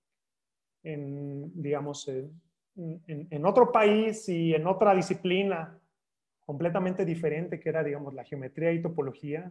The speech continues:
o la geometría topológica, o la topología geométrica, no sé cuál sea el término más adecuado para describir el trabajo de Hopf. Eh, escribí un artículo muy interesante eh, en donde en particular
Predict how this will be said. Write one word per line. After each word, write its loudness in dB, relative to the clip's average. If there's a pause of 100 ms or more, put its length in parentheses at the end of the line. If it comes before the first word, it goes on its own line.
(140)
o -10
la -10
geometría -6
topológica, -6 (840)
o 0
la -2
topología -2
geométrica, -2
no -10
sé -10
cuál -6
sea -6
el -8
término -8 (320)
más -6
adecuado 2
para 0
describir -4
el -2
trabajo 0
de -2
Hopf. -6 (1200)
Eh, 2
escribí 4
un 6
artículo 6
muy 2
interesante -2 (880)
eh, -4
en -2
donde 2
en -2
particular 4